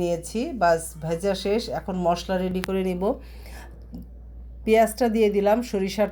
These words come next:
তেলে। এখনও কিন্তু আমি সব সরিষার তেলে রান্না করছি, কারণ ওই যে দেশ থেকে আমি নিয়ে এসেছিলাম সরিষার তেল ভাঙিয়ে, এটা এখন সারা বছর অল্প অল্প করে খাবো। তরকারিগুলো আমি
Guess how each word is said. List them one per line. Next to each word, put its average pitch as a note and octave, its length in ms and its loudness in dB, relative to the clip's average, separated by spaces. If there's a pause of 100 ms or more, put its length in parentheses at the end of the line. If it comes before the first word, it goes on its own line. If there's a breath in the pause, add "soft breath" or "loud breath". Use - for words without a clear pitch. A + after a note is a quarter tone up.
তেলে। G3 260 2 (600 loud breath)
এখনও A#3 260 2 (100)
কিন্তু B3 220 2 (100)
আমি G#3 120 4 (120)
সব A3 260 6 (120)
সরিষার G#3 440 -2
তেলে G3+ 180 0
রান্না F3 420 2
করছি, G3 300 -4 (160)
কারণ F#3 200 2 (100)
ওই G#3 80 6 (100)
যে A#3 80 4 (180)
দেশ F#3 120 2 (100)
থেকে G3+ 180 -4 (120)
আমি F#3 120 0 (100)
নিয়ে F3 140 0 (100)
এসেছিলাম F#3+ 440 -4 (120)
সরিষার F3+ 460 -4
তেল F3+ 220 0
ভাঙিয়ে, F3+ 320 2 (540 loud breath)
এটা G3 160 6 (160)
এখন G#3 200 -2 (120)
সারা F3 220 2 (100)
বছর F#3 260 -2 (140)
অল্প E3+ 120 -2 (100)
অল্প F3+ 120 -2 (140)
করে F#3+ 140 -4 (120)
খাবো। F3 240 0 (520 loud breath)
তরকারিগুলো B3+ 580 6 (120)
আমি C4 140 4